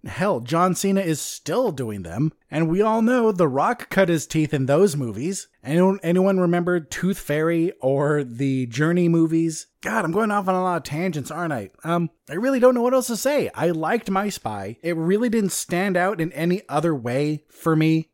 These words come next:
just because I didn't really care enough about any specific person, and that kind of feels like a shitty thing to say about a character who's a nine-year-old girl, but,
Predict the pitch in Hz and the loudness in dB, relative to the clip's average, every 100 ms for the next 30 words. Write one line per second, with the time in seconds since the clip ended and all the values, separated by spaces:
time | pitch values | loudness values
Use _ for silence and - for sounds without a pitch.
0 | _ - - 147 165 208 240 233 185 175 | _ -20 -16 -6 -2 -2 0 0 2 2
1 | 240 190 151 202 226 180 - - - 113 | 2 0 2 2 2 -4 -8 -18 -10 -4
2 | 147 190 196 208 180 156 160 - 165 185 | -2 0 0 -2 -2 0 0 0 0 2
3 | - - 151 175 160 - - 135 - 160 | 0 -2 2 2 0 -6 -6 -4 -2 -4
4 | 165 - - - 165 180 208 - - 277 | -4 -8 -20 -8 -2 0 -2 -8 -8 -2
5 | 330 233 233 240 247 254 - 330 175 190 | -2 0 0 2 0 0 -2 2 2 2
6 | 175 170 - 254 175 156 151 - 143 143 | 0 -2 0 2 2 0 -2 -2 -4 -2
7 | 143 151 139 127 131 151 151 151 127 120 | -2 0 0 -2 -2 0 0 0 -2 -2
8 | 139 160 131 135 143 | -2 0 0 0 -2